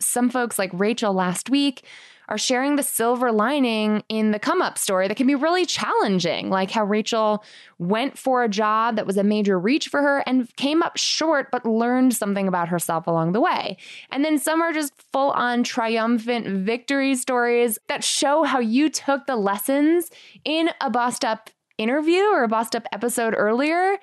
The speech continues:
in the year and applied it to your negotiation or your job interview or your career in some meaningful way. That is so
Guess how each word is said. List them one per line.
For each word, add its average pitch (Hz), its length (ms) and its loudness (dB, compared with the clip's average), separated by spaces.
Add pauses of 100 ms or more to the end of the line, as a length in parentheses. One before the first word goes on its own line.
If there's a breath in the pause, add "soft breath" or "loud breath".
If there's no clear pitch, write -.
(220 loud breath)
in 330 160 0
the 339 60 2
year 359 420 0
and 285 100 -4
applied 269 420 0
it - 140 -4
to - 160 -2
your 262 480 2
negotiation 180 800 -2
or 196 80 0
your 254 460 2
job 190 340 -2
interview 170 480 0 (380 loud breath)
or 233 120 0
your 233 320 2
career 220 440 0
in 202 180 0
some 202 220 0
meaningful 175 420 0
way. 156 220 0
That 185 120 0
is 247 160 0
so 240 540 0